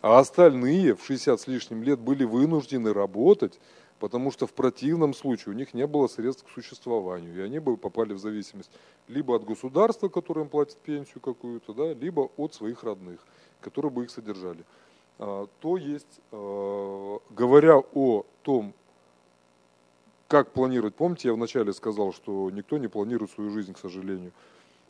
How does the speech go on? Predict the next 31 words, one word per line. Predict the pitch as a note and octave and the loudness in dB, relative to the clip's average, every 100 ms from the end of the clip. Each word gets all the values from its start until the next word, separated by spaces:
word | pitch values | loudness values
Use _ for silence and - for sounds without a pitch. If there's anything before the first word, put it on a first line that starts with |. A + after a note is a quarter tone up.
| - | -16
А, | F#2+ F#2+ F#2 F#2 G2+ _ _ _ _ _ _ _ _ _ _ _ | -10 -6 -4 -6 -8 _ _ _ _ _ _ _ _ _ _ _
очень | - E3+ - F3 | 6 6 6 -2
многое | F3 F#3 D#3 D3+ | 2 2 2 2
зависит | D#3 D#3+ D#3+ D3+ C#3 | 2 0 -2 -6 -6
не | D#3+ E3+ | -2 0
от | D#3 D#3 | 0 -4
старта, | - - F3 E3+ B2+ | -2 2 2 2 -8
с | |
которого | - C3 C#3+ C3+ B2 | -6 -4 0 2 0
вы | B2 | -2
начинаете | A#2+ - B2+ B2 A2+ | -6 -8 -4 -4 -6
свою | G#2+ A#2 A2 | -12 -8 -6
жизнь, | A#2+ G#2 F2 - _ _ _ _ _ _ _ _ _ _ _ _ _ _ - | -4 -6 -10 -20 _ _ _ _ _ _ _ _ _ _ _ _ _ _ -12
не | G#2+ | 2
от | F3 F#3 | 4 6
размера | D#3 B2 C3 D#3 C#3+ | 4 4 2 6 4
денег, | A#2+ A#2 B2 A#2 | 4 -2 -2 -4
которые | A2+ A#2 A2+ | -6 -4 -4
есть | A2 | -6
в | - | -6
карманах | G2 G#2+ A2 - | -6 -6 -6 -6
у | |
ваших | G#2 G#2 - | -6 -6 -8
родителей, | G#2 F#2 F#2+ - F2 F2+ F#2+ | -10 -10 -14 -16 -20 -18 -8
не | B2+ | 0
от | D#3 C#3 | 0 0
образования, | A#2 A#2 A2 A2+ B2 | -4 -2 0 0 -2
которое | G#2+ - G#2+ | -6 -8 -6
у | G2+ | -6
вас | G2 | -6
есть, | G2+ - | -12 -18